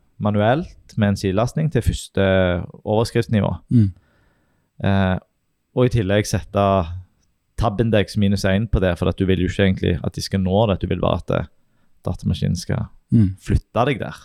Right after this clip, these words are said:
Speaker 2: Stemmer.
Speaker 1: Eh, og så, sånne ting, eh, opplever jeg at, at mange ikke er bevisst på, eller glemmer, eller ikke har,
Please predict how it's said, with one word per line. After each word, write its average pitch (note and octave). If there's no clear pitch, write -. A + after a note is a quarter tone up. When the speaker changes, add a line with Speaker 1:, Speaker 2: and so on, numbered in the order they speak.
Speaker 2:
Stemmer. A2+
Speaker 1:
Eh, A2
og A2
så, G2
sånne C3
ting, C3
eh, G2+
opplever C3
jeg A#2
at, -
at -
mange A2
ikke G#2
er F#2+
bevisst F#2+
på, G2
eller A#2+
glemmer, F#2
eller F#2
ikke G#2
har, F2